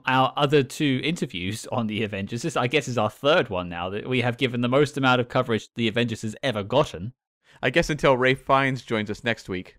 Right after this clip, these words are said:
Speaker 2: Right, Scott?
Speaker 1: Of course, of course, of course. Uh, Uma Thurman, will you please check your inbox?
Speaker 2: <laughs> But we are not talking to them at all about any of the things they are known for, whether it is,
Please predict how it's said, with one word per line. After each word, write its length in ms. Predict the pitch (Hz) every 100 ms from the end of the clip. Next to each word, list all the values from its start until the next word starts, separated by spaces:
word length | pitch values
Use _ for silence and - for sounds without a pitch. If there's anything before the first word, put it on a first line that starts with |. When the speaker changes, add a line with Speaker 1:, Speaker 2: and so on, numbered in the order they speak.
| -
Speaker 2:
Right, 200 | 107 113
Scott? 300 | - 127 - _ _ _ _ _ -
Speaker 1:
Of 160 | 123
course, 320 | - 98 -
of 120 | 98 -
course, 280 | 101 90
of 80 | 95
course. 380 | - 87 85 - _ - - _
Uh, 460 | 113 113 113 113 117 - -
Uma 220 | 180 175
Thurman, 400 | - 151 113 101
will 100 | 104
you 140 | 107
please 280 | 113 151 139
check 240 | - 135 131
your 140 | 117
inbox? 640 | 95 90 - - - - - - -
Speaker 2:
<laughs> 140 | 427 427 415 403 - 392 - 302 -
But 120 | 151
we 120 | 147
are 80 | 139
not 200 | 143 143
talking 300 | 147 175 143
to 180 | - 151
them 160 | 131
at 160 | 127 113
all 360 | 113 117 131 123
about 380 | 120 113 107 -
any 180 | 123 131
of 80 | 123
the 80 |
things 300 | 120 131 131
they 120 | 113 110
are 120 | 107
known 200 | 110 117
for, 220 | 123 117
whether 280 | 117 120 123
it 80 | 123
is, 200 | 123